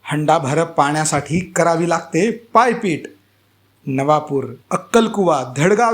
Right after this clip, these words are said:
तालुक्यात ग्रामस्थ आणि महिलांना पाण्यासाठी ही जीवघेणी पायपीट करावी लागत आहे. धडगाव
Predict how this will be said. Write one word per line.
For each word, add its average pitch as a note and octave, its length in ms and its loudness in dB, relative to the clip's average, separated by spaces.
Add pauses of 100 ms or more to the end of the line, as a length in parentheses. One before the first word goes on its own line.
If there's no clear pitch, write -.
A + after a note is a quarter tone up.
तालुक्यात G3 420 0 (560)
ग्रामस्थ A#3 500 2
आणि B3 160 2
महिलांना G#3 600 0
पाण्यासाठी G3+ 1160 0
ही G#3+ 100 2
जीवघेणी E3+ 560 0
पायपीट D3 500 0
करावी G#3 320 2
लागत B2 220 -2
आहे. A#2 160 -2 (880)
धडगाव A#2+ 340 -2